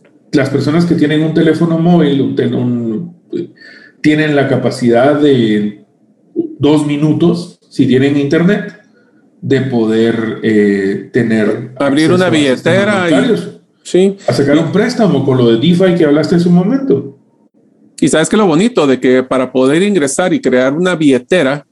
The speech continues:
Speaker 2: si no lo conocen, es, eh, donde resguardan todas sus criptomonedas, solo se necesita una inversión mínima de cinco dólares. Eh, y eso es ya accesible para cualquier persona.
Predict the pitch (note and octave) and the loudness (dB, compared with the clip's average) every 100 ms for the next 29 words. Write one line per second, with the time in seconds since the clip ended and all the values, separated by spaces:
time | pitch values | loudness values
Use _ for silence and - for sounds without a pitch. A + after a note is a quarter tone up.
0 | - - B2 C3+ C#3+ C3+ D3+ D#3 C#3 C#3 | -8 0 2 2 2 2 0 0 -2 0
1 | C3+ C3 C3 C#3 C3 C3+ C3 B2 C3 B2+ | 0 0 -2 0 0 2 2 2 0 0
2 | C#3+ D#3+ D#3 D3 C#3+ D#3 D#3 D#3+ - E3+ | 0 0 0 -2 0 0 0 -2 -2 -6
3 | - G3 F#3 C3 C#3+ _ _ _ - G#3+ | -2 0 2 0 -2 _ _ _ -4 -2
4 | A#3+ A3 E3 D3 F3+ F#3+ G#3+ F#3+ B2+ F3+ | 0 0 0 0 -2 0 0 2 0 0
5 | F#3 G#3 G3 C3 - F#3+ F3 F3 F4 - | 2 2 0 0 0 0 2 2 0 -2
6 | - - _ - _ _ _ - - B2+ | -8 -20 _ -20 _ _ _ -8 0 2
7 | B2 B2+ D3 C#3 F#3 A3+ G#3+ - - - | 2 0 0 0 2 0 -2 -6 -12 -4
8 | C3+ F3 F#3+ F#3 C#3+ F3 C4+ - D3+ - | 0 0 -2 -2 -2 0 0 0 -2 -2
9 | C3+ B2 F#3 - - - F4+ - | -2 0 -2 -4 -4 -2 -2 -4